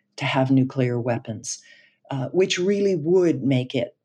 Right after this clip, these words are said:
perhaps bulletproof, certainly from outside intervention. Uh, I don't know that it would save the regime, but we do have the example of North Korea, which left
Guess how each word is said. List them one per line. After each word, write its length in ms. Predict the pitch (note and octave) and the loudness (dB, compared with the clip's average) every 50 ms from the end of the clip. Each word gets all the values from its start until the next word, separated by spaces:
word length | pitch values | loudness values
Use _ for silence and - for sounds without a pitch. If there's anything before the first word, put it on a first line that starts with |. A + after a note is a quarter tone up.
| _ _ _ _ _ _ _ - - | _ _ _ _ _ _ _ -10 -4
perhaps 460 | D#3 D3+ C#3 C3+ D3+ C3 C3 - - | -2 -2 0 2 0 0 0 -2 -2
bulletproof, 640 | C#3 C3+ C3 C3+ C3+ C3 - - - C3 A#2 - | 0 2 2 2 2 0 -4 -4 -4 -4 -4 -4
certainly 420 | - - D3+ C#3+ C#3+ D3 D3+ C#3 C3 | -6 -4 -4 -4 -2 -2 -2 -2 -4
from 240 | C3+ - C#3 C3 | -2 -2 0 0
outside 480 | C3 C3 C3+ C3+ C3+ - C#3+ B2+ B2+ B2+ | 0 0 -2 -2 -2 -2 -2 0 0 0
intervention. 880 | B2+ B2+ C3 - C#3+ C3 C3 C3+ C#3 D3 C#3+ - - E3 D#3+ E3 D#3 - - - - - - - - - | 0 -2 0 0 -2 0 0 2 2 2 0 0 0 0 0 0 -2 -4 -10 -20 -20 -20 -20 -20 -14 -4
Uh, 340 | - C#3+ C#3 C#3 C3+ C#3 C#3+ C#3+ - _ _ _ _ _ - | -2 0 2 4 4 2 2 0 -4 _ _ _ _ _ -2
I 100 | - D#3 | 0 0
don't 200 | D3+ F3 E3+ - | 2 2 0 2
know 160 | F3 E3+ E3+ | 2 2 2
that 180 | D#3+ D#3+ D#3+ D3+ | 2 2 0 0
it 80 | - - | 0 0
would 160 | D#3+ D3+ - | -2 -2 -2
save 340 | - - E3+ D#3 D#3 C#3 C#3 | -2 0 2 2 2 2 2
the 80 | D3+ | 0
regime, 460 | C#3+ D3 C#3+ C3+ C#3 D3 D3 D3+ D#3 | 2 2 2 0 0 0 0 0 0
but 160 | D3+ D#3 C#3+ - | 0 0 2 2
we 100 | D3 C#3+ | 0 0
do 240 | C3+ - E3+ F3+ | 2 2 2 2
have 240 | F3 E3+ D#3+ D3+ C#3+ | 2 2 2 2 2
the 140 | C#3+ C#3+ C#3 | 2 0 0
example 500 | C#3 C3 - - C#3 C3+ C3+ C3 C#3+ C#3 | -2 -4 -4 -2 0 0 0 0 -2 -4
of 100 | C3+ C3+ | -2 -2
North 280 | C#3+ C3 B2+ C3 - - | -2 -2 -2 -2 -6 -6
Korea, 500 | - E3+ F#3+ A#3+ C4+ F#3+ B2 A#2+ B2 - _ _ - - - - - _ - | -2 2 4 4 4 4 2 0 -2 -6 _ _ -20 -20 -20 -20 -20 _ 0
which 320 | D#3+ F3 F3+ E3+ - - | 4 4 4 4 4 2
left 460 | D#3+ C#3+ C#3+ D3 C#3 C#3+ - - - | 4 4 4 4 4 2 -2 -8 -10